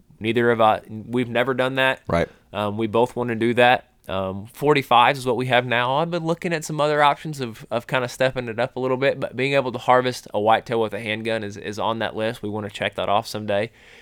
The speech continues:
Speaker 1: And you're allowed to use handguns of the correct caliber to go out during alternative method season. So, Ben, that's your main thing that you take with you. You take a,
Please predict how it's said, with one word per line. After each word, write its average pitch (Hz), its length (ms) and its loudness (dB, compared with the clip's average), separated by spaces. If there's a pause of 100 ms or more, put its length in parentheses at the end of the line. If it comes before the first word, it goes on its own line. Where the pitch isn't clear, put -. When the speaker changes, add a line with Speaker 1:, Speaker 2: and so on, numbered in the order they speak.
(100)
Speaker 1:
And 113 120 -4
you're 135 140 4
allowed 117 360 4
to 127 80 -6
use 127 500 -2 (360)
handguns 120 540 0
of 107 100 -4
the 113 80 -6
correct - 320 -2
caliber 110 540 0
to - 160 -8
go 110 200 0
out 107 300 4 (100)
during 110 240 -4
alternative 101 460 -6
method 104 320 -4
season. 98 320 -6
So, 98 220 -4
Ben, 131 240 0
that's 131 240 -4
your 147 80 0
main 123 260 2
thing 127 220 -2
that 107 100 -6
you 123 140 -4
take 113 240 -2
with 120 180 -4
you. 107 80 -8
You 107 140 -4
take 120 260 -2
a, 98 160 -2